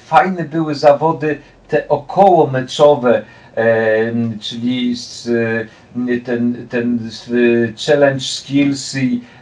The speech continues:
e, i rzuty za trzy punkty z bardzo fajnymi emocjami i z tym rzutem d-, ostatnim,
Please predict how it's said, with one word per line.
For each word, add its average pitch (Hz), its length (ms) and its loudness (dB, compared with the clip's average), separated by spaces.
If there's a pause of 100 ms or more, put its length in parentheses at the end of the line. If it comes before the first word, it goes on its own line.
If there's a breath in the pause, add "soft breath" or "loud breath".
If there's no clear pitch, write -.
e, 107 180 2
i 131 120 -6
rzuty 139 380 -6
za 135 140 4
trzy - 260 -6
punkty 143 800 0 (160)
z - 320 -16
bardzo 143 480 4
fajnymi 170 480 2
emocjami 135 720 2 (260 loud breath)
i 131 120 -2
z - 120 -10
tym 131 180 -4
rzutem 135 560 -2
d-, 123 200 -10
ostatnim, 139 720 2